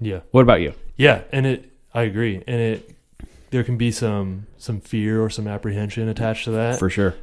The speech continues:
Speaker 1: Uh, I think a fear a lot of us deal with just as people is if the people in my life truly knew everything about me,
Speaker 2: Yes.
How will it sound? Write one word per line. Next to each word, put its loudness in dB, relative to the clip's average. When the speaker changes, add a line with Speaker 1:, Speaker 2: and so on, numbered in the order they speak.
Speaker 1:
Uh, -4
I -4
think -6
a -6
fear -4
a -2
lot 0
of -4
us -6
deal 0
with -2
just -8
as -6
people -2
is -4
if 2
the 4
people 0
in 2
my 0
life -2
truly 2
knew 0
everything 2
about -6
me, -2
Speaker 2:
Yes. -4